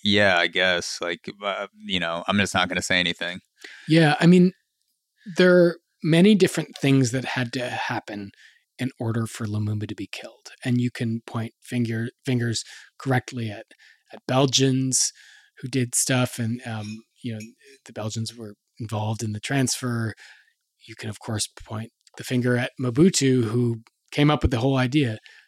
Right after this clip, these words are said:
Speaker 2: But <clears throat> there was this key American link, um, which was Devlin giving the green light,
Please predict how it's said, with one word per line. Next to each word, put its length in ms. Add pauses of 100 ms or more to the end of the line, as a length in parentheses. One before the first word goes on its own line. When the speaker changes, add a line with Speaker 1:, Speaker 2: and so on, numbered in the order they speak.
(220)
Speaker 2:
But 240 (300)
<clears throat> 320
there 160
was 300
this 220 (300)
key 380
American 480
link, 260 (760)
um, 340 (160)
which 260
was 200
Devlin 560 (600)
giving 260
the 60
green 280
light, 320